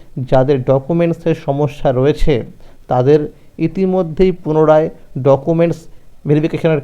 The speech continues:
কাজ চলছে, এরকমটাই আপডেট পাওয়া গেছে বিভিন্ন সূত্র মারফত। আগের বছরগুলোর রেকর্ড বলছে, দু হাজার একুশ সালে টাকা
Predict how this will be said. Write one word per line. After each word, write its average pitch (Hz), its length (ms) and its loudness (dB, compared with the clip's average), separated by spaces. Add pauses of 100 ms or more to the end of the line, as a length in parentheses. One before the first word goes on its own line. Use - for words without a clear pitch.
কাজ 151 140 4 (140)
চলছে, 131 340 0 (680)
এরকমটাই 180 520 2 (120)
আপডেট 139 340 0 (280)
পাওয়া 139 280 6
গেছে 147 280 0 (400)
বিভিন্ন 175 260 -4 (140)
সূত্র 156 260 -6 (140)
মারফত। 127 460 0 (600)
আগের 180 200 2 (100)
বছরগুলোর 175 560 2 (240)
রেকর্ড 143 280 4 (120)
বলছে, 151 320 2 (760)
দু 180 160 0
হাজার 190 180 2 (200)
একুশ 170 320 -2
সালে 170 160 0 (100)
টাকা 131 160 0